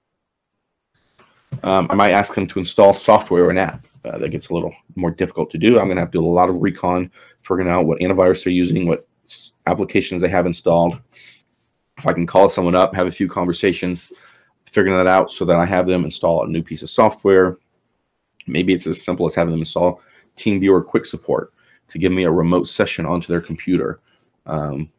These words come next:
or actually install some malicious payload that I've sent. Um,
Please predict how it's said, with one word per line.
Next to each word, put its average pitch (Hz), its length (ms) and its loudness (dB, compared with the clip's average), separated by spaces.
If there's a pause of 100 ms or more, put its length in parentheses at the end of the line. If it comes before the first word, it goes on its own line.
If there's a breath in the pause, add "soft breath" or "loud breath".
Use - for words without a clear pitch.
(1000)
or 92 240 0
actually 82 320 0
install 82 340 0
some 85 380 -4
malicious 85 400 -6
payload 87 380 0
that 78 80 -4
I've - 180 -8
sent. - 260 -10 (840 soft breath)
Um, 67 280 -8